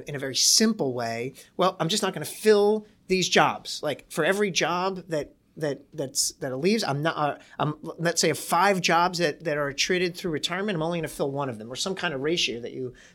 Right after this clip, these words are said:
come up with. Instead, think through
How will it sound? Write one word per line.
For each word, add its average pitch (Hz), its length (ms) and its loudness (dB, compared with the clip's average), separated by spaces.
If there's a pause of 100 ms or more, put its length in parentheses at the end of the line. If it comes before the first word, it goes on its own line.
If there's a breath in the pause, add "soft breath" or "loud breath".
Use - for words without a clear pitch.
come 143 200 0
up 120 180 0
with. 104 280 -6 (640 loud breath)
Instead, 165 920 4 (260 soft breath)
think 202 240 0
through 156 520 -2